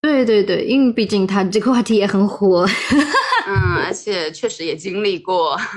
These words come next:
Speaker 1: 你觉得你的父母是不扫兴的父母吗？
Speaker 2: 这很难开启，为什么？因为我如果说我父母不扫兴，那是绝对不可能的。就先说我妈吧。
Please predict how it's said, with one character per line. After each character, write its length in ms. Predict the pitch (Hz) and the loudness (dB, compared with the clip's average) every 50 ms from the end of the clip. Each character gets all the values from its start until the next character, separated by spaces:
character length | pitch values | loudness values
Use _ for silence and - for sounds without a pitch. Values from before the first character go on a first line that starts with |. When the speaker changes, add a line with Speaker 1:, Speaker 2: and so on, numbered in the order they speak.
| 214 - - _ _ | -10 -12 -12 _ _
Speaker 1:
你 200 | - 190 185 175 | -6 -4 -2 -2
觉 120 | 170 - 190 | -2 -2 0
得 80 | 208 | 0
你 100 | 214 190 | 0 0
的 160 | 165 143 143 175 | -2 -2 -4 -4
父 160 | - 196 180 | -4 -4 -4
母 180 | 170 - - | -4 -6 -8
是 560 | - - - 180 175 165 - - - - - _ | -8 -6 -2 -2 0 0 -2 -4 -6 -10 -6 _
不 120 | - 320 226 | 2 2 2
扫 220 | - - - - | 2 0 -2 -2
兴 180 | - - 202 165 | -2 -2 0 0
的 60 | 147 | -2
父 160 | 175 - 180 | -2 -2 -2
母 180 | 165 147 98 - - | -4 -4 -6 -10 -10
吗？ 300 | - 57 53 - - 247 - _ _ _ - | -12 -10 -10 -8 -10 -10 -12 _ _ _ -6
Speaker 2:
这 80 | 262 349 | -4 -2
很 220 | 320 - 226 165 | -2 -2 -2 -2
难 200 | 147 139 139 160 | -2 -4 -4 -6
开 280 | 175 175 - 226 214 220 | -6 -4 -4 -4 -4 -4
启， 320 | 214 - - 180 - - | -6 -8 -8 -8 -6 -2
为 160 | 147 202 202 | 0 2 2
什 140 | 196 - 160 | 2 0 -4
么？ 120 | - 107 143 | -6 -6 -6
因 100 | 170 208 | -4 -4
为 260 | 240 240 220 214 208 - - - - _ _ | -4 -2 -2 -4 -4 -6 -12 -20 -20 _ _
我 180 | - 180 180 160 | -6 -2 0 0
如 120 | 175 240 | 2 2
果 120 | 269 247 208 | 2 0 0
说 180 | - - 240 | 0 2 2
我 160 | 233 190 143 | 2 2 0
父 220 | 139 - - 262 240 | -2 -4 -4 -4 -4
母 280 | 208 175 151 - - _ _ _ _ _ | -2 -4 -4 -6 -8 _ _ _ _ _
不 80 | - | -6
扫 320 | 302 - - - 170 - - | -6 -6 -4 -6 -6 -6 -6
兴， 340 | - - - 190 175 170 170 | -8 -6 -4 -2 -2 -2 0
那 140 | 196 208 | -2 -2
是 400 | 208 - - 196 180 170 160 160 | -4 -6 -8 -6 -4 -4 -4 -6
绝 160 | - - - 185 | -8 -6 -4 -4
对 100 | - 294 | -4 -4
不 80 | - | -6
可 120 | - 202 175 | -6 -8 -6
能 240 | 143 135 104 95 | -6 -6 -6 -6
的。 120 | 101 104 - - | -6 -6 -6 -6
就 120 | - 254 | -6 -6
先 160 | 247 - 311 | -4 -4 -2
说 140 | 311 320 320 | -2 -2 -2
我 140 | 285 180 - | -2 -2 -2
妈 320 | - 151 165 190 202 214 | 0 0 0 0 0 0
吧。 240 | 208 170 151 - - | -2 -4 -6 -8 -10